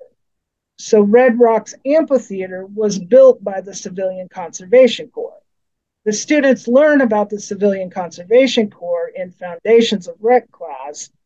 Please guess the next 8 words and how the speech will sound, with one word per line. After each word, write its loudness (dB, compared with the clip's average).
because 2
all 4
of 2
our 0
park -2
systems -4
were -2
built 4